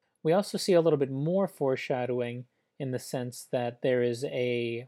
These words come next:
wet floor sign, and the only thing that the, it's not really a guard, the attendant at the front door of the gym mentions is to watch out because there is wet floor.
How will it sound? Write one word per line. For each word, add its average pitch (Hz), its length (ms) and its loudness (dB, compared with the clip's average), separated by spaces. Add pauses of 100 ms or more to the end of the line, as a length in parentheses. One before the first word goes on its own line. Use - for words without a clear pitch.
wet 147 280 -2
floor 135 380 -2
sign, 127 640 -6
and 123 460 -8
the 120 440 0
only 156 220 -2
thing 131 300 -4
that 123 200 -4
the, 123 400 -2
it's - 100 -14
not 202 120 2
really 127 240 0
a 113 60 2
guard, 113 560 -2
the 120 140 2
attendant 123 500 -4
at 110 80 -8
the 113 80 -2
front 113 340 -8
door 117 200 -2
of 117 100 -8
the 120 60 -4
gym 117 320 -6
mentions 117 580 -8 (360)
is 117 280 -2
to 120 340 0
watch 120 380 -4
out 113 240 -4
because 117 300 -6
there 113 200 0
is 113 160 -4
wet 117 220 -4
floor. - 380 -12